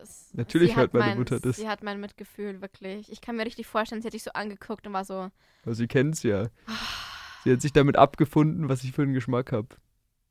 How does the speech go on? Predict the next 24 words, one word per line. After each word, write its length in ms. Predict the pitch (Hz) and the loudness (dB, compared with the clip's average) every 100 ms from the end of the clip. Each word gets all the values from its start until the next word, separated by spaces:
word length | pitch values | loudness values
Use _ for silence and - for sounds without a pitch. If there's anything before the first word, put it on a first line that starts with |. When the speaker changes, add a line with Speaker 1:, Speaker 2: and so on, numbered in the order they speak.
| _ _ _ _ _ _ - | _ _ _ _ _ _ -14
Speaker 1:
Ja, 220 | 233 233 - - - | -6 -2 -2 4 6
<laughs> 200 | 294 330 359 | 8 4 -2
wahrscheinlich 400 | 269 - 269 269 - - - - | 0 4 4 2 -8 -12 -10 -8
<laughs> 400 | 403 - - - | -6 -6 -6 -6
diskutiert 540 | 269 - 247 - 254 | -10 -8 -12 -8 -10
sie 120 | - - | -10 -4
abends 340 | 208 208 220 | -2 -2 -4
mit 160 | 254 247 | -10 -6
deinem 160 | 214 220 | -6 -6
Dad 180 | 220 | -8
so, 80 | - 277 | -8 4
"Boah, 180 | 370 339 | 8 8
du 80 | 311 | 6
musst 260 | 339 370 | -2 -4
dich 140 | 359 - | -6 -4
immer 120 | 359 | -2
wie 60 | 330 | -2
ein 60 | - | -2
Obdachloser 600 | 294 - - - 359 330 | -4 -2 -4 -2 6 8
Speaker 2:
<laughs> 160 | 131 | 10
Speaker 1:
anziehen." 520 | - 320 - - 349 - | 6 2 -6 -2 -2 8
Speaker 2:
Genau 340 | 185 180 156 160 | 12 12 12 10
so. 260 | 160 294 | 6 6
Speaker 1:
<laughs> 40 | - | 6